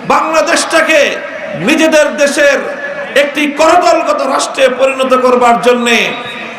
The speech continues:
পার্শ্ববর্তী দাদা বাবুরা আমাদের দেশের মানুষের ভোটের অধিকার, এদেশের মানুষের সার্বভৌমত্বের অধিকারকে পর্যন্ত তারা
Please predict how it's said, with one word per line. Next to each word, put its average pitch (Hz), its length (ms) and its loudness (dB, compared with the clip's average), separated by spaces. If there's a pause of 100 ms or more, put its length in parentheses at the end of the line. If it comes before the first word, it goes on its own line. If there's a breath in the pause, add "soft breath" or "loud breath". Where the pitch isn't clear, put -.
(200)
পার্শ্ববর্তী 226 920 0 (460)
দাদা 226 280 2
বাবুরা 226 460 2 (560)
আমাদের 214 440 0
দেশের 233 340 2
মানুষের 240 520 2 (540)
ভোটের 269 320 2 (120)
অধিকার, 285 520 2 (460)
এদেশের 285 420 0
মানুষের 302 800 0 (540)
সার্বভৌমত্বের 339 920 0
অধিকারকে 269 580 2
পর্যন্ত 240 440 2
তারা 220 240 2